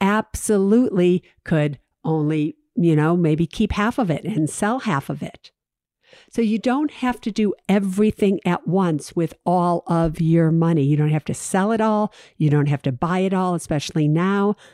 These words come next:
with fractional share buying. You know, you can come back in little by little.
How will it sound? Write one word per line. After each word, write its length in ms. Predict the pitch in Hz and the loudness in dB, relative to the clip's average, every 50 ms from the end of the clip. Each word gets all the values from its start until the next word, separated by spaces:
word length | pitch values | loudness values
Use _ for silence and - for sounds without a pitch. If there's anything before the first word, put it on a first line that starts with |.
| _ _ _ | _ _ _
with 160 | - 160 160 | -4 -4 -4
fractional 640 | - - - - 185 170 180 - - - 190 180 170 | -4 -4 -2 0 0 0 0 -2 -2 -2 0 0 0
share 340 | 165 - - 196 190 190 190 | 0 -2 0 0 2 2 0
buying. 520 | 196 208 208 208 208 214 226 240 247 277 - _ _ _ _ _ _ _ _ _ _ _ _ _ | 0 0 -2 0 0 0 0 0 0 0 -2 _ _ _ _ _ _ _ _ _ _ _ _ _
You 140 | - 233 233 | 0 2 2
know, 80 | 247 | 2
you 100 | 254 247 | 2 0
can 200 | 240 - 254 254 | -2 -4 -4 -4
come 160 | - - 262 247 | -2 -2 0 0
back 260 | 262 247 247 - - | 0 0 -2 0 0
in 320 | 277 285 262 208 165 165 | 0 2 2 2 2 0
little 340 | 180 185 185 208 208 202 208 | 0 0 0 0 0 -2 -2
by 420 | 185 - 185 185 180 175 185 180 - | -4 -4 -4 -4 -2 -2 -2 -4 -4
little. 580 | - 175 185 202 220 226 - 160 127 - - | -4 -4 -2 0 0 0 0 -2 -4 -4 -8